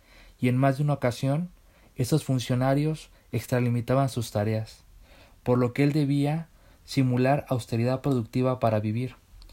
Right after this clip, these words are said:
Años después, ese joven escribiría en sus confesiones. Dice:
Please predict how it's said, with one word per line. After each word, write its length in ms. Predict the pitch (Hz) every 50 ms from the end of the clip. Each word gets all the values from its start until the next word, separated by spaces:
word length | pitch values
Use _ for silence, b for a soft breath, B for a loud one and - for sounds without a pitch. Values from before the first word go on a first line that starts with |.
| B B B B B B B - -
Años 320 | 117 123 131 135 135 113
después, 580 | 117 110 - - 127 135 151 180 180 - - - _ _ - - _ - _
ese 240 | - 120 - 151 139
joven 480 | - - 143 135 135 135 139 147 151 - - _
escribiría 760 | - 113 - - 117 113 104 110 110 120 123 127 139 156 151 b b b b b b - -
en 100 | - 113
sus 200 | - - 113 -
confesiones. 800 | - 113 107 - - 95 - - 107 101 95 95 95 - - - - _ _ _ _ _ - _ - - - - - - - - - - - - - - - - - - - - - - - - - - - - b b b b b b b b - - - -
Dice: 440 | 107 110 120 110 - - 101 98